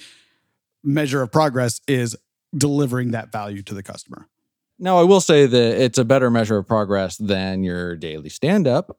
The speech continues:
Speaker 2: and your burn down charts and everything else that you get out of Jira and version one. Uh, you know, does, does the software actually work? Okay, then that's a lot better than, "Well, we worked really hard and we closed all our tickets." <laughs>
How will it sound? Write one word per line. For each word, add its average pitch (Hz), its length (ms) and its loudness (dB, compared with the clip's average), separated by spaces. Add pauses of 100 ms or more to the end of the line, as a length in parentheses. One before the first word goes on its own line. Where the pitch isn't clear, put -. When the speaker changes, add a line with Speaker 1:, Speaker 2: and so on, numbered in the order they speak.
Speaker 2:
and 92 360 -6
your 87 80 -6
burn 170 260 -4
down 107 260 -4
charts 107 460 -6
and 95 160 -6
everything 95 540 -6
else 101 200 -10
that - 200 -20
you 98 80 -10
get 98 200 -8
out 95 160 -8
of 95 280 -10
Jira 98 420 -8
and 95 160 -10
version 95 340 -10
one. 87 340 -12 (460)
Uh, 90 240 -16 (120)
you 113 80 -12
know, 87 260 -12
does, 110 200 -10 (100)
does 95 160 -8
the 90 80 -12
software 98 360 -6
actually 95 280 -6
work? 110 340 -4 (540)
Okay, 120 340 -4 (140)
then 107 120 -4
that's 104 200 -4
a 110 80 -4
lot 104 180 -4
better 92 320 -4
than, 85 460 -8
"Well, 226 340 0
we 196 100 4
worked 220 300 2
really 208 220 2
hard 220 420 2
and 185 100 0
we 170 60 0
closed 190 300 0
all 185 100 2
our 170 120 0
tickets." 220 640 -2
<laughs> - 60 -20